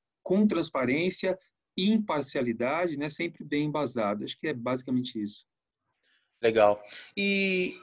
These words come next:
Speaker 2: e falando em relação justamente, né, esse, esse papel do, de uma agência de risco, né, dessa classificação, dessa avaliação, né, até o,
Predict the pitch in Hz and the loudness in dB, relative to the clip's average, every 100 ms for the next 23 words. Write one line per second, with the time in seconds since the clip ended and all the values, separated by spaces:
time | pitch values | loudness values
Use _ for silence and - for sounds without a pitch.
0 | - 208 196 208 214 269 220 170 - 156 | -10 -6 0 2 2 4 2 2 0 -2
1 | 147 165 147 147 131 127 - - 113 - | -2 -4 -4 -2 0 0 -2 -4 -6 0
2 | 123 - - 127 127 117 107 104 110 113 | -2 0 4 6 6 0 -2 -2 -4 -2
3 | 104 90 110 127 104 98 92 104 135 127 | -2 -4 -4 -4 -6 -8 -6 -4 -2 -2
4 | - 113 104 107 - - 127 143 - 110 | -4 -4 -4 -4 -8 -2 0 0 -4 -8
5 | 117 110 - - 110 139 131 127 113 - | -4 -4 -4 -4 -2 0 0 0 0 -2
6 | - 113 117 104 104 107 151 | -4 0 2 2 0 4 4